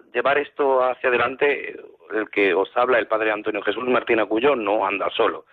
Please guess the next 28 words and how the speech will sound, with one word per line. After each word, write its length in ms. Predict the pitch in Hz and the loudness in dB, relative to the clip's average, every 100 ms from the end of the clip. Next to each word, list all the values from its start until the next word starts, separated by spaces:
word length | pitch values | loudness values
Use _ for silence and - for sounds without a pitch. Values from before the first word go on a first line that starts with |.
| _ - _ | _ -20 _
sino 240 | 98 104 | -4 -2
que 180 | - 101 | 0 0
hoy 280 | 101 113 104 | 2 0 0
está 260 | 98 - 101 | -2 0 0
aquí 340 | - 104 101 | 0 -4 -4
nuestro 320 | 98 95 - | -4 -4 -4
equipo. 640 | 90 139 151 120 92 90 76 | -2 -2 2 2 2 -2 -6
Sa-, 160 | - - - | -8 -8 -4
saludamos 540 | 95 98 95 104 107 - - - - - _ _ | 0 2 2 2 -2 -6 -18 -20 -20 -20 _ _
a 60 | - | -2
través 240 | 107 107 | 2 4
de 60 | 113 | 2
las 180 | 107 | 0
ondas 200 | 120 117 | 0 -2
también, 400 | - 101 101 120 | 0 -2 0 0
aparte 340 | 104 - 104 107 | 0 0 0 0
de 60 | |
nuestro 220 | 104 - 98 | 0 -2 -4
equipo, 300 | 117 127 - | -2 -2 0
que, 300 | 101 92 - | 2 0 0
que 140 | 101 | -2
es 80 | 95 | 0
debido 500 | 98 98 98 98 101 - - _ - | -2 0 2 2 2 -4 -20 _ -4
a 420 | - - - - | -4 -4 -8 -4
la 180 | - 98 | -2 0
gripe, 380 | - 120 - 113 | 0 0 2 2
al 180 | 98 | 2
frío, 580 | - - 110 110 113 127 | -2 -2 2 2 2 0